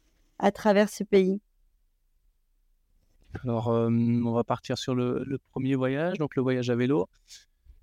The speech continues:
Speaker 2: Euh, on peut peut-être parler de la Malaisie. La Malaisie, c'est un pays qu'on connaît peu finalement, enfin que les voyageurs connaissent peu. Souvent, quand on va en,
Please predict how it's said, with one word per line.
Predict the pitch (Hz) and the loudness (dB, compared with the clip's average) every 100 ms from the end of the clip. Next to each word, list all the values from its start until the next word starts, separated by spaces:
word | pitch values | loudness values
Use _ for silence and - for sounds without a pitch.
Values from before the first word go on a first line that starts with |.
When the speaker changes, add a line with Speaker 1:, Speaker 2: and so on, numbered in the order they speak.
| - - - - - | -20 -20 -20 -20 -4
Speaker 2:
Euh, | 123 | -2
on | |
peut | 120 120 | -2 -4
peut-être | - - - | -8 -20 -8
parler | - 117 117 | -4 0 0
de | 110 | 0
la | 113 113 | 0 0
Malaisie. | 113 117 117 165 226 _ _ _ _ _ _ | 0 -2 -2 -4 -6 _ _ _ _ _ _
La | 123 127 | -2 0
Malaisie, | 135 147 190 | 2 0 -4
c'est | 202 | -4
un | 127 | -4
pays | 117 151 | -2 -4
qu'on | 151 117 | -2 -2
connaît | - 113 107 - | 0 -2 -2 -6
peu | - 180 | -4 -4
finalement, | 190 117 113 117 139 156 | -2 -2 0 0 -2 -6
enfin | - 117 107 | -6 -4 -4
que | - 110 117 - _ _ 139 - | -2 -2 -2 -10 _ _ -14 -10
les | 123 | -4
voyageurs | 117 117 117 113 131 | 0 2 0 -2 -6
connaissent | - 110 107 | -2 -2 -4
peu. | - 147 170 175 160 | -4 0 0 0 -2
Souvent, | - 123 131 | -2 -4 -2
quand | 123 | -2
on | 117 117 | -2 0
va | 113 | 0
en, | 113 113 | 0 -2